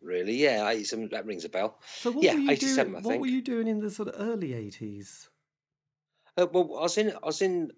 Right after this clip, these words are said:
Speaker 1: uh, basically from school, I was in a band with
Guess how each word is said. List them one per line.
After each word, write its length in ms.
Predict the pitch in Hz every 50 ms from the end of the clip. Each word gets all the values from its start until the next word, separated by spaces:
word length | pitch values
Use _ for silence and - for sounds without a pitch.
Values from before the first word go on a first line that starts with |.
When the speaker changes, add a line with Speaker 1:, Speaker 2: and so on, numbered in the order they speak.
| _ _ 127
Speaker 1:
uh, 1040 | 131 127 127 123 123 120 117 117 117 113 110 110 107 104 101 101 101 101 98 92 76 - _
basically 380 | - 160 165 - 143 120 - -
from 380 | - 147 135 127 120 113 110
school, 460 | - - - - 143 139 127 107 98 101
I 20 |
was 140 | 110 110 131
in 100 | 123 120
a 60 | 110
band 340 | - 113 107 104 104 104 104
with 120 | 101 92